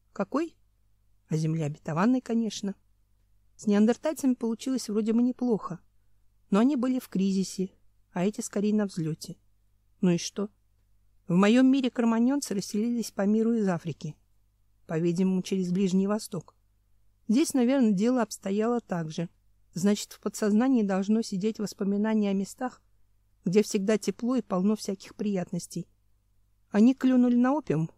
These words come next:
вот и пусть он станет для них одной из таких приятностей.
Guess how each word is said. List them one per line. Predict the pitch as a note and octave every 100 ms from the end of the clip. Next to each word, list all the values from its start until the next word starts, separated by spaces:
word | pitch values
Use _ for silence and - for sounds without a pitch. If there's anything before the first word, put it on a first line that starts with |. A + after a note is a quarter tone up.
| _ _ _ -
вот | D4+ A#3
и |
пусть | - C4+ -
он | A3
станет | - - G#3 G3+
для | F3 G3
них | G3+ - -
одной | F#3 A#3
из | G#3+
таких | - G#3 G3 -
приятностей. | G3+ G3+ G3 F#3+ - -